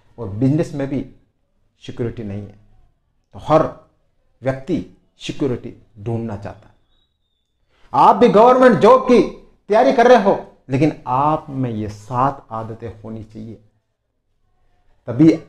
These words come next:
आप गवर्नमेंट जॉब अचीव कर पाओगे, वरना नहीं कर पाओगे।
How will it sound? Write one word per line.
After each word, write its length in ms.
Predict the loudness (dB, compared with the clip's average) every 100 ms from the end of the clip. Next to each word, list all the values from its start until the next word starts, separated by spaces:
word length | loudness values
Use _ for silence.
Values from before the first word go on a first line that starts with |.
| _
आप 720 | 4 8 8 6 -2 -8 -16 _
गवर्नमेंट 560 | 2 4 6 4 0 -2
जॉब 420 | 2 2 2 -8
अचीव 320 | -18 -6 -4 -4
कर 100 | -8
पाओगे, 400 | -8 -8 -8 -14 -20 _ -10
वरना 260 | -8 -8
नहीं 280 | -8 -12 -14
कर 120 | -16
पाओगे। 380 | -20 -20 _ _